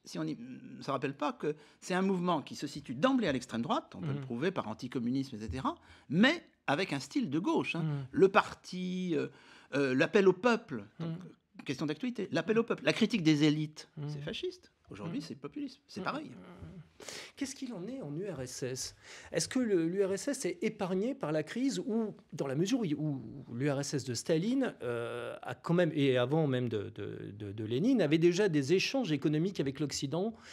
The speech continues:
Speaker 2: même s'ils étaient limités. Est-ce que l'U R S S est touchée elle aussi ? Il y a une chose qui est étonnante quand même, c'est de voir que le, le régime stalinien se durcit en mille neuf cent vingt-neuf. On va vers la collectivisation des, des, des moyens de production agricole, une industrialisation forcée,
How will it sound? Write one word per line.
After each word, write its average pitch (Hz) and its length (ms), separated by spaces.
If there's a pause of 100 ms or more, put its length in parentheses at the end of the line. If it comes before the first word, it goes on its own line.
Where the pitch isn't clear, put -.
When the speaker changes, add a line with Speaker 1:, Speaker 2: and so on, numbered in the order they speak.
(240)
Speaker 2:
même 117 100
s'ils 113 240
étaient 131 200
limités. 131 500 (240)
Est-ce 190 180
que 247 100
l'U 185 260
R 156 80
S 202 160
S - 120
est 175 60
touchée 220 320
elle 185 100
aussi ? 175 220
Il 139 80
y - 20
a 135 40
une 139 80
chose 202 200
qui 139 120
est - 20
étonnante 208 380
quand 196 80
même, 233 180
c'est 180 180
de 160 120
voir 175 320
que - 100
le, 151 300
le 135 140
régime 175 580
stalinien 175 520
se - 160
durcit 185 460
en 147 60
mille 131 100
neuf 147 140
cent 151 160
vingt-neuf. 220 560 (640)
On 135 120
va 151 180
vers 135 180
la 127 120
collectivisation 131 920
des, 120 180
des, 113 680
des 110 80
moyens 127 240
de - 20
production 123 360
agricole, 208 580
une 156 180
industrialisation 143 920
forcée, - 460